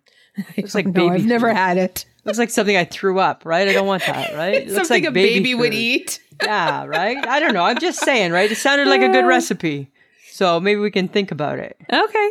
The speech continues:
Speaker 1: that's
Speaker 2: Right?
Speaker 1: something that we could potentially add.
Speaker 2: Do you ever wonder, Samantha, how people decide what food they wanna eat? Like, like who, who decided one day that, "Mm, I wanna bite into this artichoke heart"?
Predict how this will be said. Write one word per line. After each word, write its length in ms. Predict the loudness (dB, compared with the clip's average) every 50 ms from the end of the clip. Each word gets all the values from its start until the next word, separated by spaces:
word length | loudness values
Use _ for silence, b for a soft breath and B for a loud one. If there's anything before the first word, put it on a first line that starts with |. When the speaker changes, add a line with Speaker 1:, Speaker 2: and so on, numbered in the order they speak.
| -4 -2
Speaker 1:
that's 460 | -2 -2 -2 -2 -6 -12 -12 -10 -8
Speaker 2:
Right? 120 | -8 -6 -2
Speaker 1:
something 300 | -2 -2 0 0 0 0
that 80 | 2
we 120 | 0 0 0
could 120 | 0 -2
potentially 500 | -2 0 0 0 0 -2 -2 -4 -2 -2 0
add. 340 | 0 0 0 -2 -4 -6 _ _ b b b b b _ -6
Speaker 2:
Do 80 | -2 0
you 140 | 0 2 2
ever 300 | 2 2 2 2 0 0
wonder, 400 | 2 2 2 2 2 2 0 0
Samantha, 640 | 0 -2 -4 -2 -2 -2 -2 -2 -4 -4 -4 -6 -6
how 300 | -4 -2 -2 -2 -2 -2
people 400 | -6 -10 -10 -10 -8 -6 -8 -6
decide 560 | -4 -6 -6 -6 -2 0 0 0 0 -2 -6
what 160 | -8 -10 -10 _ -10
food 200 | -10 -8 -8 -6
they 100 | -6 -6 -4
wanna 240 | -2 -4 -4 -4 -6 -6
eat? 260 | -8 -8 -8 -8 B B B B B
Like, 300 | -2 -2 -2 -2 -6 _ -6
like 240 | -4 -4 -4 -6 b b b
who, 460 | 0 2 2 4 4 4 2 2 0
who 240 | 2 2 2 2 2 2
decided 720 | 2 0 0 0 0 0 2 2 2 2 2 2 0 0
one 220 | 0 0 0 2
day 200 | 0 2 0 2
that, 180 | 2 0 -2 -2
"Mm, 480 | -2 -4 -2 -2 -2 -2 -4 -6 -8 -10 B B B B B B
I 80 | -2 0
wanna 160 | 2 2 2 2
bite 220 | 2 0 2 2
into 160 | 2 0 0
this 200 | 0 0 0 -2
artichoke 640 | -4 -4 -4 -4 -4 -6 -8 -8 -8 -10 -10 -12 -16
heart"? 400 | -20 -18 -16 -18 -18 _ -20 -20